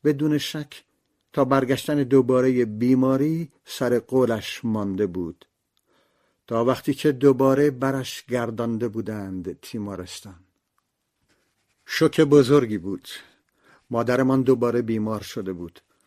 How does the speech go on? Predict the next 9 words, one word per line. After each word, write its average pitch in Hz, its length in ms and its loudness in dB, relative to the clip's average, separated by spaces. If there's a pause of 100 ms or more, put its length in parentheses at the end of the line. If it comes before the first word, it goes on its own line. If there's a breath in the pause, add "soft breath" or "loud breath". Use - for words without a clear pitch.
(160)
آواره 113 380 -2
و 117 100 -4
سرگردان 110 680 -6
توی 110 280 -6
کوچه - 400 -14
ها 101 300 -10
پیدایش 87 680 -8
کرده 87 320 -12
بودند. 80 540 -14